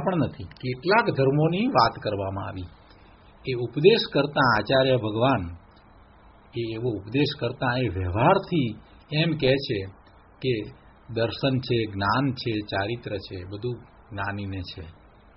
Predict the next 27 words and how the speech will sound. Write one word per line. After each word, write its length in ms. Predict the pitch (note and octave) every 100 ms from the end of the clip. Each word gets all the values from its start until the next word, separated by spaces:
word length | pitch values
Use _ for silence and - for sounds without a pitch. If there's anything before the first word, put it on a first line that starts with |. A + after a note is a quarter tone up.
| - - - - - - -
ખરેખર 400 | - D3 E3 F3
શું 280 | D#3 A3+
છે? 220 | - G2 -
તો 100 | G#2+
કે 100 | A#2
જો, 200 | B2 G2+ G2
જો 120 | A#2+
કે 280 | A#2 D3+ E3
ધર્મ 580 | - A2+ B2 C#3+ D#3+ C#3
અને 180 | C#3+
ધર્મીનો 720 | A#2 A2 G#2+ C3 D3 D3+ F3+ F3 - - - -
સ્વભાવથી 680 | G#2 F2+ A#2 C3+ C#3+ E3+ D#3
અભેદ 460 | A2 A#2 D3+ F3+
છે 240 | F3+ - D#3+
તો 300 | - C#3+ G3+
પણ, 300 | - A2 E2+ - - - - - - - -
એટલે 240 | B2 C3+
કે 180 | C3+ D3
ગુણો 680 | A2 G2 A#2 C3 D#3 E3+ G3
અને 280 | - D3+ D3+
ગુણને 680 | A2+ A2 C3 C#3 C#3+ D#3 D3+
ધરનારો 600 | A#2 G#2+ A2+ B2+ C3+ C#3+
ગુણી, 640 | D3+ D3+ B2+ F#3+ E3+ D#2 - - - - - - - - - - - - C#3+
એ 120 | D#3+ -
સ્વભાવથી 680 | A#2+ G2 G#2+ B2+ F#3 G#3 A3
અભેદ 320 | - B2+ C#3+
છે. 320 | A#2 G#2 G2